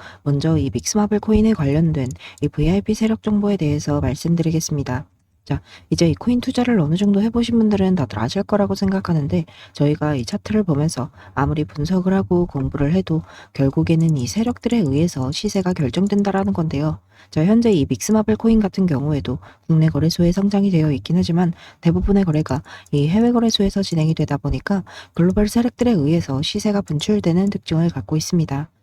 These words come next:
그렇기 때문에 이 세력들과 고래들이 펌핑을 시키지 않으면 아무런 소용이 없다라는 건데,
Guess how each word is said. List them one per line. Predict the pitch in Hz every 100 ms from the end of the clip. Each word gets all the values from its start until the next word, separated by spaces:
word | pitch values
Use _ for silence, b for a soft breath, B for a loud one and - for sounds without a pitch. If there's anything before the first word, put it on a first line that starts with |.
| _ _
그렇기 | - 185 214
때문에 | 214 214 214 185 175
이 | 139
세력들과 | 147 202 208 208 202 202
고래들이 | - 151 165 147 151 B B
펌핑을 | - 226 226 240 233
시키지 | - - - 196
않으면 | 123 156 135 120
아무런 | 135 175 175
소용이 | 175 190 185 190
없다라는 | 127 - 156 160
건데, | 160 135 170 160